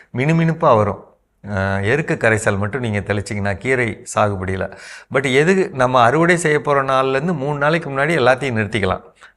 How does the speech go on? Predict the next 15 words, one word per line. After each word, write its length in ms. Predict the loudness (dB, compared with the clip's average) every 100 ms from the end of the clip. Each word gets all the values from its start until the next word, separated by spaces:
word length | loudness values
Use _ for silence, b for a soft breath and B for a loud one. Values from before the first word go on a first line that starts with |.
| _ _ -2
அப்படி 280 | 0 0
பண்ணிங்கன்னா 680 | 0 0 0 -2 0 0 -2 B B B B
நமக்கு 680 | -4 -2 -2 0 0 0 0
ஒரே 360 | -2 0 2 4
உயரமா 680 | 6 6 6 4 0 -4 -8 _ -8
மிகச்சிறந்த 920 | -2 -2 4 4 4 4 6 6 4
கீரை 280 | 2 2 4
வகைகள் 420 | 4 2 0 -2
கிடைக்க 340 | -2 -2 0 2
வாய்ப்பு 300 | 2 0 -6
இருக்குங்க. 380 | -6 -8 -10 -12 B B B B _
இன்னைக்கு 340 | -4 -2 -4
கீரையை 380 | -2 2 4 4
பொறுத்தளவுல 800 | 2 0 2 0 2 0 0 -2 B B B
தமிழ்நாட்டுல 800 | -2 0 0 0 0 0 -2 -2